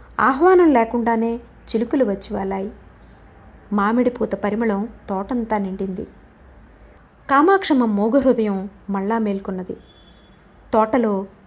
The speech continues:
కిలకిలమనే చిలుకలను చూస్తుంటే ఆమెకు ప్రశాంతి కలిగింది. చాలా కాలానికి ఆవిడ మళ్ళా తోటకేసి ఉత్సాహంతో చూస్తోందని గ్రహించిన శంకరం దగ్గరగా వచ్చి అన్నాడు, "చూడండమ్మా,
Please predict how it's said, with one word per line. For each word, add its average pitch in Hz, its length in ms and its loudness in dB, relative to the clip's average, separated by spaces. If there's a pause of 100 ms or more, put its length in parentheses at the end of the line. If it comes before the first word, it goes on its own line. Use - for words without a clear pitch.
(180)
కిలకిలమనే 285 580 4
చిలుకలను 226 480 0
చూస్తుంటే 220 720 -6 (360)
ఆమెకు 202 400 -2
ప్రశాంతి 226 520 -4
కలిగింది. 185 480 -8 (920)
చాలా 202 400 -2
కాలానికి 196 760 -2 (380)
ఆవిడ 202 220 -2
మళ్ళా 202 500 -2 (360)
తోటకేసి 254 540 2
ఉత్సాహంతో 214 640 -2
చూస్తోందని 208 640 -4
గ్రహించిన 190 460 -6
శంకరం 196 640 -4 (320)
దగ్గరగా 214 500 -2
వచ్చి 254 380 -8 (300)
అన్నాడు, 185 360 -8 (1200)
"చూడండమ్మా, 220 580 -2